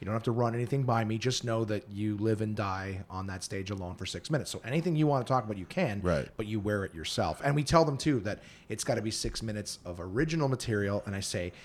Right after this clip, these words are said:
Speaker 1: "Because you might be a huge fan of comedy and none
Speaker 2: Right.
Speaker 1: of your friends are into it as much as you are. But know that once you come into this room,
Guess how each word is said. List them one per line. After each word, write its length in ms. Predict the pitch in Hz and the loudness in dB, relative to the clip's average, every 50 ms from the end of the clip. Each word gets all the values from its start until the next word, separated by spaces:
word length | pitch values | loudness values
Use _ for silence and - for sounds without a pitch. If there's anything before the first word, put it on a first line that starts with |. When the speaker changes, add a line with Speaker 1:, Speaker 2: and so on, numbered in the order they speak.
| - - - - | -18 -18 -10 -8
Speaker 1:
"Because 360 | 113 - - 107 90 85 101 | -4 -2 -2 -2 -2 0 2
you 160 | 127 151 165 | 4 6 8
might 300 | 165 147 135 139 131 110 | 8 8 8 6 6 2
be 140 | 120 120 113 | 0 0 0
a 20 | |
huge 300 | 107 - - 127 123 - | 0 2 0 0 0 0
fan 180 | - 123 117 117 | 0 0 0 0
of 80 | 107 | -2
comedy 460 | - - - 107 104 104 104 107 101 90 | -2 -2 -2 -2 -2 -2 -2 -2 -4 -2
and 100 | 87 87 | 0 2
none 80 | 98 | 4
Speaker 2:
Right. 80 | 90 98 | 4 4
Speaker 1:
of 80 | 113 | 2
your 80 | 123 120 | 0 0
friends 400 | - - 120 113 110 110 101 104 | 0 -2 -4 -2 -2 -2 -2 -2
are 200 | 98 95 92 - - | -2 -4 -4 -6 -6
into 300 | 101 104 98 - 110 101 | -6 -6 -6 -4 -4 -4
it 60 | 95 | -4
as 120 | 90 - | -4 -4
much 180 | 98 92 85 - | -6 -6 -6 -6
as 140 | 85 85 95 | -8 -6 -4
you 100 | 101 95 | -4 -4
are. 100 | 80 78 | -4 -4
But 160 | - 82 82 | -6 -8 -4
know 260 | 101 120 139 135 120 104 | 0 4 4 4 4 2
that 160 | 101 85 78 | 0 -4 -4
once 220 | 90 92 87 90 | -6 -8 -6 -4
you 80 | 107 110 | -6 -4
come 160 | - 110 104 | -4 -4 -6
into 120 | 107 101 | -6 -6
this 160 | 90 90 - - | -6 -4 -2 0
room, 280 | 143 131 113 98 87 | 2 2 2 0 -4